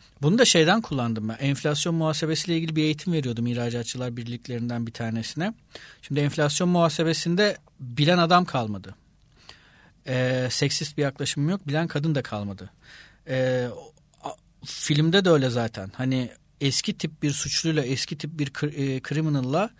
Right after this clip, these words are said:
baş edebilecek bir polis formasyonu kalmadığı için işte Sylvester Stallone'u da çözüyorlar. İşte ikisi beraber halletsin, e, problemlerini diye salıyorlar ortalığa.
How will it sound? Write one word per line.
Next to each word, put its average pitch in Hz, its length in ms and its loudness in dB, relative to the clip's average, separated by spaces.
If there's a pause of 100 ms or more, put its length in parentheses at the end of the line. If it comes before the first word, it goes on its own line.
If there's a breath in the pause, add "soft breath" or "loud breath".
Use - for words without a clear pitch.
(320 soft breath)
baş 143 220 2
edebilecek 151 500 2
bir 165 100 2
polis 160 360 0
formasyonu 139 580 0
kalmadığı 147 440 4
için 120 240 -2
işte 143 300 -2
Sylvester 135 420 -6
Stallone'u 135 460 -4
da 123 80 -6
çözüyorlar. 117 600 -4 (280)
İşte - 220 -8
ikisi - 340 -8
beraber 131 400 0 (440 loud breath)
halletsin, 156 600 2 (300)
e, 135 60 -8 (720)
problemlerini 120 720 0
diye 185 120 0
salıyorlar 147 460 2
ortalığa. 127 480 -4